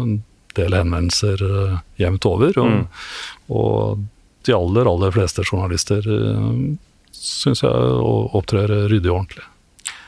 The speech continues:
Speaker 2: Hvor var det du vokste opp?
Speaker 1: Jeg bodde i Fredriks-,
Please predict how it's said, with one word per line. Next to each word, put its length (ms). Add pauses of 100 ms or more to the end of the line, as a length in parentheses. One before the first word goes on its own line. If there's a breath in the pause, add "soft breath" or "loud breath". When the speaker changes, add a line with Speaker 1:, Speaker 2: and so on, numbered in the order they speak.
(120 loud breath)
Speaker 2:
Hvor 120
var 100
det 60
du 80
vokste 240
opp? 160 (1300 loud breath)
Speaker 1:
Jeg 560
bodde 160
i 420
Fredriks-, 460